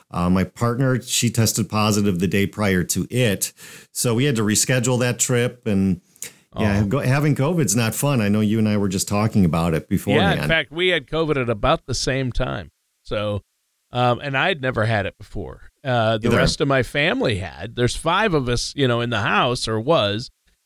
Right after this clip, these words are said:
Speaker 2: and at that time, you know, the, when covid hit, and, uh, everyone else got it. I never had it. I always tested negative, and then, uh, a couple of weeks ago,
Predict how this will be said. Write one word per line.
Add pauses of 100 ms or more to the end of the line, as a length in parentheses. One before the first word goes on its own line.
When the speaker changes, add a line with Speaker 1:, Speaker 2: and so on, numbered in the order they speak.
(120)
Speaker 2:
and
at
that
time,
you
know,
the,
when
covid
hit, (420)
and,
uh,
everyone
else
got
it. (120)
I
never
had
it.
I
always
tested
negative,
and
then,
uh, (420)
a
couple
of
weeks
ago,